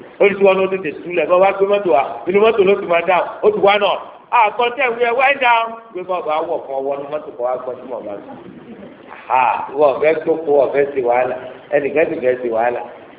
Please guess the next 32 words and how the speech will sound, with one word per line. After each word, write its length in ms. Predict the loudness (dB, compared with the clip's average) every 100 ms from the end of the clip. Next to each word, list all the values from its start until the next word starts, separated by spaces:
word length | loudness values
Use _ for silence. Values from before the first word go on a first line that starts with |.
| -20 -20 -20 -20 -20 -16
Kí 140 | -2 2
ló 80 | 4
burú 260 | 2 -4
kọ́jọ́ 260 | 0 2 2
pé 140 | 2
ẹjọ́ 180 | 2 0
fún 180 | -2 -6
fifty 280 | -6 -8 -10
fifty? 240 | -12 -16 -18 -20 -20 -8
Wàhálà 240 | 0 2
tó 120 | 2 -2
ti 140 | -8
tó 140 | -8
burú 240 | -6 -6 -10
ń 100 | -12
bẹ̀. 120 | -16 -20 -20 -6
At 180 | 0
the 80 | 2
end 120 | 4 2
of 100 | 0
the 120 | -2
day, 180 | -2 0
mi 100 | 0
ò 80 | -2
lose 280 | 0 -4 -4
nǹkan 300 | -2 -2 -2
kan 140 | -4
náà. 160 | -4 -6 -10 -18 -20 -20 -20 -20 -20 -8
Ilẹ̀ 260 | 0 2 2
mi 100 | 0
ò 100 | 0
jẹun. 280 | 0 -2